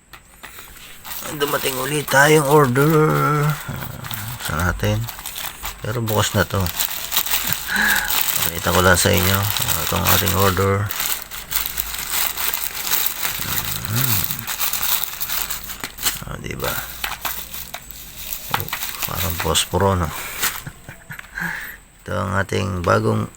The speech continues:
order. Ito ang tinatawag na interrupter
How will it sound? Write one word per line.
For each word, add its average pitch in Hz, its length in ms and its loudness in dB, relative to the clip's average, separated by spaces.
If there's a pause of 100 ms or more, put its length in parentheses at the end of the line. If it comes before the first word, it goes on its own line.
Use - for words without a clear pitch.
order. 151 480 2 (1400)
Ito 85 240 -4
ang 87 240 2
tinatawag 92 800 2
na 90 320 2 (1800)
interrupter 87 1040 -4